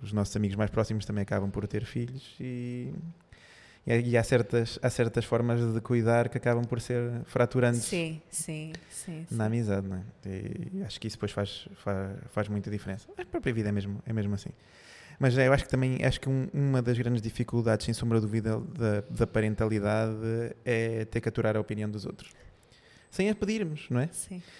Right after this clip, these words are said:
Speaker 1: Por acaso a mim já me conhece, sabem que eu sou, dou uns coisas assim chatos.
Speaker 2: Eu também.
Speaker 1: E
Speaker 2: <laughs>
Speaker 1: então não recebo muitas opiniões. Mas ao início eu perguntava sempre, "Então, olha, não te preocupes, eu vou dar aqui o meu número, conta da luz, este mês fica por tua conta."
Speaker 2: Exatamente, exatamente.
Speaker 1: E dá água ao outro.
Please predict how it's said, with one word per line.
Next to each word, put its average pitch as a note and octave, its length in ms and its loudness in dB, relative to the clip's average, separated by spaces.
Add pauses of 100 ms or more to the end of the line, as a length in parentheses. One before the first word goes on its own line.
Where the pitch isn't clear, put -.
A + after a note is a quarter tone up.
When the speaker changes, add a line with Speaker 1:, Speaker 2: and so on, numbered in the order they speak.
(160)
Speaker 1:
Por F3+ 120 6
acaso D#3+ 200 10
a D3 40 8
mim D3+ 120 6
já D3+ 80 4
me C#3 80 0
conhece, C3 200 2
sabem A#2+ 200 4
que A2 80 0
eu G#2 40 4
sou, A#2 280 4
dou A#2 100 6
uns A2 140 4
coisas - 300 -2
assim A2 180 -8
chatos. - 340 -6
Speaker 2:
Eu F#3+ 120 -2
também. E3+ 340 0 (240)
Speaker 1:
E A2+ 220 4 (420)
Speaker 2:
<laughs> - 240 6 (100)
Speaker 1:
então B2 300 8
não C3 200 10
recebo C3 260 8
muitas B2+ 260 8
opiniões. A2+ 580 6
Mas C#3+ 160 6
ao F#3 80 6
início F#3+ 480 4
eu G3 80 4
perguntava F#3+ 460 2
sempre, D#3+ 200 -2
"Então, D#3 120 -2
olha, B2 120 2
não C3+ 120 0
te - 40 -8
preocupes, C#3 300 0
eu C#3+ 60 4
vou C#3 100 4
dar C3 120 4
aqui B2+ 120 -2
o B2 40 4
meu B2 100 6
número, C#3+ 420 4
conta C#3 300 -2
da B2+ 140 0
luz, B2+ 300 2
este B2 200 -4
mês B2 140 0
fica - 200 -4
por F#3 140 0
tua F3+ 160 2
conta." - 240 0
Speaker 2:
Exatamente, D#3+ 280 -4 (140)
exatamente. E3+ 680 -10
Speaker 1:
E - 20 -4
dá G#2+ 160 0
água A2 160 0
ao A2 80 4
outro. B2+ 320 0